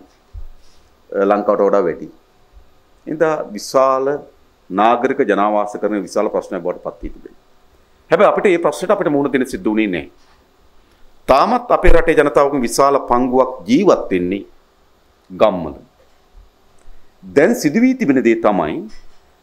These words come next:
ගම්වල ජීවත් වෙමින් රැකියාව සඳහා කොළඹට එනවා. මේක තමයි අපේ තියෙන ස්වභාවය. ඒ නිසා තමයි, අ, සිකුරාදා දිනේට වාහනවල තදබදය වැඩි වෙන්නේ. ඒ නිසා තමයි දින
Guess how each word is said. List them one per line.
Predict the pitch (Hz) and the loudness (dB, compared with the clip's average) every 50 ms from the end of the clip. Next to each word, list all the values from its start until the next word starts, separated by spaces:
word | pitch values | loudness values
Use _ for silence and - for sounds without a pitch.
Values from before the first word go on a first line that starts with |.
| _ - | _ -18
ගම්වල | 92 90 85 123 135 165 185 202 220 233 240 233 240 - | -8 0 2 2 2 2 2 2 4 6 4 4 4 2
ජීවත් | 135 175 233 262 285 269 - - - 156 | 2 2 4 6 4 4 4 2 2 4
වෙමින් | 143 123 123 120 120 120 - - - _ _ _ _ _ _ _ - - - _ _ - | 4 4 4 2 0 -4 -8 -16 -20 _ _ _ _ _ _ _ -20 -20 -20 _ _ -4
රැකියාව | 107 110 131 - - - 269 302 285 214 160 151 | 2 2 2 2 4 4 4 4 4 4 2 2
සඳහා | - 143 123 165 233 | 0 0 2 2 2
කොළඹට | 233 196 139 110 101 - | 2 2 0 0 -2 -6
එනවා. | 80 71 - - _ _ _ _ _ _ _ - - - _ _ _ _ _ _ _ _ _ _ _ _ _ - | -8 -12 -12 -16 _ _ _ _ _ _ _ -20 -20 -20 _ _ _ _ _ _ _ _ _ _ _ _ _ -4
මේක | 107 107 113 | -2 0 0
තමයි | 117 135 147 143 - | 2 0 0 0 -2
අපේ | - - - 117 107 | -4 -2 -2 -2 -2
තියෙන | - 113 113 135 135 - | 0 -2 -2 -2 -2 -2
ස්වභාවය. | - 131 110 101 85 78 76 - - _ _ _ _ _ _ _ - | -4 -4 -2 -2 -4 -4 -6 -14 -16 _ _ _ _ _ _ _ 0
ඒ | 131 | 2
නිසා | 143 139 143 139 | 2 4 2 2
තමයි, | - - 117 117 131 170 202 202 175 - - _ - | 2 2 0 0 0 -2 -2 -4 -8 -12 -14 _ -6
අ, | - 95 92 92 92 90 90 92 - - - _ _ _ _ _ - | -2 0 0 0 0 0 -2 -4 -8 -18 -20 _ _ _ _ _ -8
සිකුරාදා | - 151 143 165 175 180 175 165 170 170 - - | -4 -4 -2 0 0 0 2 2 0 0 0 0
දිනේට | 139 139 151 156 160 - 208 | 0 2 2 0 2 0 0
වාහනවල | 175 139 135 135 131 135 139 139 135 135 | 0 0 0 -2 -2 -4 -6 -6 -6 -6
තදබදය | 131 139 127 120 127 127 127 127 135 120 | -4 -4 -2 -2 -2 -4 -4 -4 -4 -2
වැඩි | 120 120 120 110 | -2 -2 -2 -4
වෙන්නේ. | 101 87 80 78 76 - - - _ _ _ _ _ _ _ _ _ _ _ _ _ _ _ _ _ - - | -4 -4 -6 -8 -12 -12 -16 -20 _ _ _ _ _ _ _ _ _ _ _ _ _ _ _ _ _ -2 0
ඒ | 135 | 2
නිසා | 156 - 196 185 | 2 4 2 2
තමයි | 190 180 190 202 | 2 0 -2 -2
දින | - 135 139 | -2 0 0